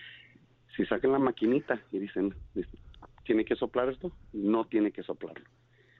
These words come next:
El único que sí requiere que hacer es el, en la estación, o puede escoger sangre, que le saquen sangre.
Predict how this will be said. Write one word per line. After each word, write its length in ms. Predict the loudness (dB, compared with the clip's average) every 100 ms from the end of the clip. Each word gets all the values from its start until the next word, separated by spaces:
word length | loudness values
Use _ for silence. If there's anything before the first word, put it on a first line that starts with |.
| -2
El 120 | 2
único 300 | 2 2 -2
que 100 | -6 -6
sí 100 | -4 -4
requiere 420 | -4 0 0 2
que 100 | 0
hacer 320 | 0 0 -2 -10 -20 -20 -6
es 180 | -4 -2
el, 140 | -4 -2
en 260 | 2 2
la 60 | 2
estación, 540 | 0 -4 0 0 0 -4 -14 -20 _ _ _ _ _
o 80 | -2
puede 240 | 0 0
escoger 460 | 0 -2 0 0 -2 -4
sangre, 320 | 0 0 0
que 80 | -2
le 100 | -4
saquen 320 | -2 -2 -2 0
sangre. 340 | 0 0 -2